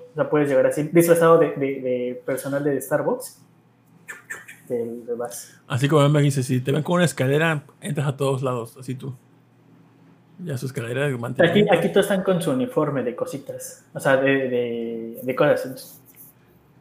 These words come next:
Speaker 1: chingas un uniforme y puedes hacer eso. Pero, pero, ¿para qué quieres hacer? O sea, este es un país como de,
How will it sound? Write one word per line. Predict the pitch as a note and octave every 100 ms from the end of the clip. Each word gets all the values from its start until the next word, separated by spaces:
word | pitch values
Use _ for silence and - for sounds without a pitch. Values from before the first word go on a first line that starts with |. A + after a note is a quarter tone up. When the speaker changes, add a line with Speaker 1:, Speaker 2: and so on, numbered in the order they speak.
| _ _ _
Speaker 1:
chingas | - C#3 C3+
un | C#3+
uniforme | B2+ - C3 G#2
y |
puedes | - B2
hacer | A2+ A2
eso. | - - - - - - _ - _ - _ _ _ _ _
Pero, | B2+ B2 -
pero, | C3+ C3
¿para | - C#3 C#3
qué | E3
quieres | F#3+ E3+
hacer? | E3+
O | -
sea, |
este | F#3+ A#3+
es | A3+
un | G#3
país | F3+ E3+ -
como | F3+ C#3
de, | B2+